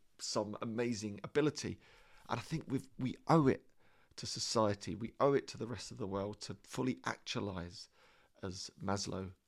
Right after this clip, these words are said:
would say. So here's what I think. I think the great life is guided by what we care about. The great life is c-,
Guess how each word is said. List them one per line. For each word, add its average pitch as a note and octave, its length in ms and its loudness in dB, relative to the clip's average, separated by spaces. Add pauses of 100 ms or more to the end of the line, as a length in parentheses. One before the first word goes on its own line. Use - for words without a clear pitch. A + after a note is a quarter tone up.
would G#2 100 -4
say. G2 320 -4 (1040)
So - 140 -4
here's D#3+ 240 2
what A2+ 100 2
I - 20 -2
think. G2 360 -6 (480)
I C#3+ 100 6
think G#2+ 420 -2 (200)
the A2+ 80 -2
great A#2 440 0
life G2+ 320 -2
is - 120 -12
guided G2 480 -4 (220)
by - 120 0
what G2 160 -2
we - 80 -8
care G2+ 260 -4
about. - 260 -10 (100)
The - 80 -14
great B2 320 2
life G#2 340 -2
is - 240 -12
c-, - 80 -10